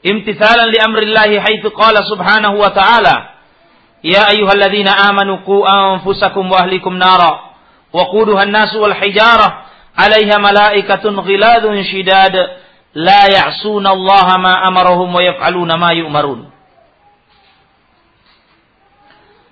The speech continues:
Sebagaimana sepantasnya seorang dai di jalan Allah, lelaki dan perempuan,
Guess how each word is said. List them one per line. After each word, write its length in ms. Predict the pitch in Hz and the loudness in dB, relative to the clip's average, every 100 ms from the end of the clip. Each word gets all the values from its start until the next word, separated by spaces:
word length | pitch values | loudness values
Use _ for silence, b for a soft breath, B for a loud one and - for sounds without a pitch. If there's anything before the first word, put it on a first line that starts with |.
| _ _ _ 784 784 762 762 _ 1077 _ _ _ _ _ _ - | _ _ _ _ _ _ _ _ _ _ _ _ _ _ _ -12
Sebagaimana 640 | 180 196 196 208 208 180 170 | -4 -2 0 0 2 0 -2
sepantasnya 560 | 202 202 190 208 196 190 | -4 -4 -2 -4 -2 -6
seorang 320 | 202 196 185 | -2 -2 0
dai 480 | 190 214 208 190 170 | 2 2 0 -4 -6
di 60 | |
jalan 240 | 170 202 196 | -2 0 0
Allah, 640 | 190 190 202 180 - - - | -4 -2 2 2 -2 -14 -6
lelaki 420 | 170 202 202 208 | 0 0 0 -4
dan 160 | 196 190 | -6 -4
perempuan, 720 | 190 185 226 190 156 131 | -4 -2 2 2 0 -8